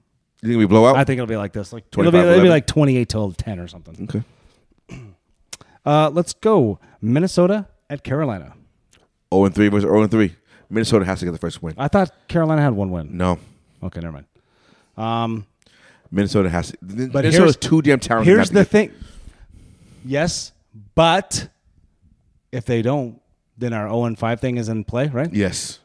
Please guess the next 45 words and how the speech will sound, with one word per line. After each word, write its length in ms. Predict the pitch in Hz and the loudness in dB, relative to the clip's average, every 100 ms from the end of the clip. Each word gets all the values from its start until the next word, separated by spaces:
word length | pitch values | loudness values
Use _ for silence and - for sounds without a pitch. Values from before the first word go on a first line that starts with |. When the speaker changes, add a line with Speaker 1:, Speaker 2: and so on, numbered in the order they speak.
| - | 0
Speaker 1:
Well, 240 | 113 139 | 4 4
uh, 100 | 127 - _ _ - | 4 -2 _ _ -6
yes. 380 | 101 - - - _ _ _ _ | -6 -6 -12 -20 _ _ _ _
Yeah. 160 | - 76 - _ | -8 -8 -10 _
Speaker 2:
You 100 | 175 | -4
can't 300 | 196 262 277 | -2 -2 -2
trade 320 | - 165 165 | -2 -2 -2
for 100 | 151 | -4
him 260 | 123 139 135 | -6 -6 -6
and 240 | 107 131 | -6 -2
then 260 | 135 123 113 _ | -2 -2 -6 _
have 260 | - 147 131 | -4 -4 -2
Aaron 200 | 135 131 | -2 -2
Rodgers 260 | 127 127 | -2 -4
still 140 | - 123 | -4 -4
on 80 | 113 | -4
your 100 | 95 | -6
roster, 320 | 95 95 90 | -8 -10 -14
though. 240 | 65 64 _ _ _ _ _ _ _ _ _ _ _ | -16 -18 _ _ _ _ _ _ _ _ _ _ _
Speaker 1:
Huh? 140 | - 165 294 - | 4 6 6 4
Speaker 2:
How 120 | 208 | 2
does 120 | 196 | 4
that 160 | 151 151 | 2 0
work? 280 | 101 62 - _ _ _ _ _ | -4 -12 -20 _ _ _ _ _
'Cause 160 | - 147 | 0 2
I 40 | |
know 100 | 190 | 4
you 140 | 202 190 | 2 2
wanna 160 | 175 | 2
have 200 | 147 156 | 2 4
Speaker 1:
Oh, 160 | 139 156 | 6 8
the 100 | 143 | 6
Jets? 460 | 107 151 - - 156 | 6 6 6 2 2
Speaker 2:
You're 80 | |
saying 240 | 175 185 156 | 2 2 0
the 80 | 135 | -2
Jets, 480 | 110 113 - - - | -2 -2 -4 -16 -6
right? 160 | 135 | -2
You're 120 | 147 | 0
saying 240 | 151 160 139 | 2 2 0
the 80 | 113 | 2
Jets 260 | 175 180 | 2 2
make 140 | 196 - | 0 0
the 80 | |
play 400 | 165 156 139 135 | 0 2 2 0